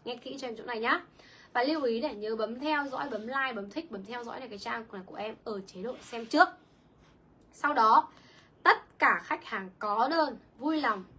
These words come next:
nhắn tin địa chỉ, số điện thoại của mọi người vào cái page này. Page em đang live trực tiếp này nhá, chỉ bán một page duy nhất thôi. Mọi người nhắn tin vào đó. Ví dụ,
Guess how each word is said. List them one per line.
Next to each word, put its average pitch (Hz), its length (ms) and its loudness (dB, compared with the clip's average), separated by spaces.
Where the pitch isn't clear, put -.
nhắn 233 300 -2
tin 302 320 -4
địa 247 220 -8
chỉ, 214 180 -8
số 214 180 -6
điện 240 140 -4
thoại 233 180 -6
của - 80 -14
mọi 214 280 0
người 226 220 -2
vào 190 200 -12
cái 202 160 -12
page 349 180 0
này. 220 180 -4
Page 330 140 0
em 311 140 -2
đang 262 160 -4
live 247 260 -4
trực 233 220 -6
tiếp 294 200 -2
này 208 180 -6
nhá, 220 200 -8
chỉ 196 120 -8
bán 190 180 -8
một 262 220 -4
page 285 160 0
duy 254 100 -8
nhất 277 160 -8
thôi. 277 180 2
Mọi 240 120 -4
người 262 100 0
nhắn 240 180 -2
tin 320 160 0
vào 254 80 0
đó. 226 240 2
Ví 240 120 -6
dụ, 349 220 0